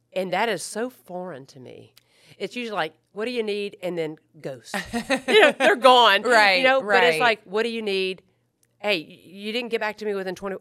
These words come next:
Speaker 1: w-, really, what do you need?"
Speaker 2: Right.
Speaker 1: And I'm like,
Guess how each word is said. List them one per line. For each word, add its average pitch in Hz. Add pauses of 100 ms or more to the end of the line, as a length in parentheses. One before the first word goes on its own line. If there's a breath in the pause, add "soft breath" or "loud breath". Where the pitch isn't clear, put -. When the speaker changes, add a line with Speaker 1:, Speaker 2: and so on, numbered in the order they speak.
Speaker 1:
w-, 175 (460)
really, 247
what 208
do 247
you 208
need?" 185
Speaker 2:
Right. 165 (260 loud breath)
Speaker 1:
And 202
I'm 202
like, 180